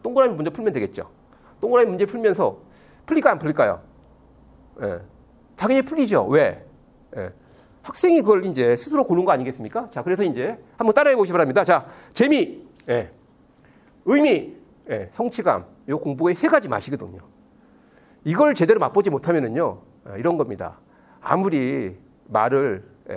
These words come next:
물가로 끌고 가도요, 예, 물을 먹기 싫어하는데 먹일 수가 없죠.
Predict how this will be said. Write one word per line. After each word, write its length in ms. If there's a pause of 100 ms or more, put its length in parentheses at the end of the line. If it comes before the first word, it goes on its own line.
물가로 420
끌고 200
가도요, 400 (920)
예, 120 (160)
물을 200
먹기 200
싫어하는데 480
먹일 220
수가 180
없죠. 300